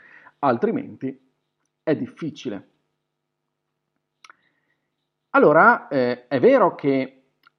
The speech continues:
i social nascono per definizione, no, per fare interagire le persone, no? E senza le quali persone i social stessi non hanno assolutamente motivo di essere,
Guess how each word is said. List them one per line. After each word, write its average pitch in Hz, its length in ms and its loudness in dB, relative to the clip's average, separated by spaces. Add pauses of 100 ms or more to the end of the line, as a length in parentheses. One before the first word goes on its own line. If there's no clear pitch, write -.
(360)
i 165 120 -8
social 175 1120 0
nascono 156 840 -2
per 143 160 -6
definizione, 147 720 -4
no, 165 180 0
per 127 220 -8
fare 120 320 -8 (480)
interagire 147 640 -2
le 131 100 0
persone, 131 640 -2
no? 185 300 0 (520)
E 151 500 -2 (640)
senza 160 440 0
le 139 80 -2
quali 147 240 4
persone 170 1080 0
i 143 100 -8
social 156 360 -4
stessi 139 520 -8
non 151 160 -2
hanno 147 260 0
assolutamente 147 640 -4
motivo 131 300 -6
di 120 140 -4
essere, 131 640 -4